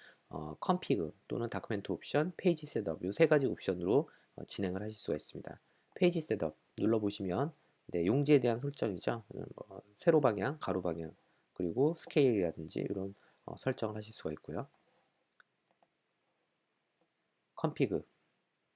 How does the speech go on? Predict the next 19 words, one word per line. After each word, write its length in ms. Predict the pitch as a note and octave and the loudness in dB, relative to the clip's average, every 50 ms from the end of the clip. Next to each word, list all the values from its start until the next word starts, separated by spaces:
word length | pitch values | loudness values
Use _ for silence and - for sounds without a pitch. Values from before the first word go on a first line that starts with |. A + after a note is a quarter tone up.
| _ _ _ _ _ _ _ _ _ - - | _ _ _ _ _ _ _ _ _ -20 -20
예, 60 | - - - | -18 -8 -4
컴피그를 380 | - C#3+ C#3+ E3 D3+ C#3+ C#3 | -4 -2 2 4 4 4 4
누르면, 500 | A#2+ A2 G#2+ G#2+ A#2+ C3+ D3+ E3+ F#3+ F#3+ - _ _ - | 4 2 0 0 2 2 2 2 0 -2 -6 _ _ -20
예, 40 | - - - - _ _ _ - | -20 -20 -20 -20 _ _ _ -12
피디에프에 520 | - D#3+ D#3+ D3+ D3+ - - C3 B2 A2+ | 0 2 2 2 2 2 2 2 2 4
대한, 420 | - G#2 F2+ F#2 A2+ C3 C#3 C3 A#2+ | 4 4 2 2 0 -2 -6 -8 -10
어, 400 | - - - - - - - - | -12 -12 -12 -12 -14 -16 -16 -6
속성 460 | - A#2+ - - - G#2 F#2 F2+ - - - | -4 -4 -4 0 2 2 2 2 0 -6 -4
변경을 500 | - F2+ F#2 F#2+ F#2+ E2+ F#2 A2+ A#2+ C3 | -2 -2 0 0 0 -2 0 -2 -4 -4
하실 200 | C3 - - A2 | -6 -6 -8 -8
수가 160 | - - - | -6 -6 -8
있겠죠. 300 | - - - - - - | -6 -8 -10 -10 -8 -10
아까, 340 | - - - - G2 F#2+ F#2+ - - - - _ _ | -10 -8 -2 0 0 0 0 -4 -10 -20 -20 _ _
어, 100 | - - - | -10 -6 -4
입력했던 460 | F#2+ G#2+ A2 G#2 - E2+ - F2+ F2 | -4 -4 -4 -4 -6 -6 -6 -4 -4
뭐 100 | F2 E2 | -4 -6
북마크에 560 | - - A2+ A2 A2+ A2 G#2 - - - F#2+ F2+ | -4 -2 0 2 2 2 0 0 -2 -2 0 0
대한 140 | F2 D#2+ | 0 -2
정보라든지 840 | E2+ - F2+ F2+ F#2 F#2 F2+ E2 D#2 D#2 D#2 D#2+ - G#2+ B2+ D#3 - | -4 -6 -8 -6 -4 -4 -4 -4 -4 -6 -10 -6 -2 -2 -2 -2 -2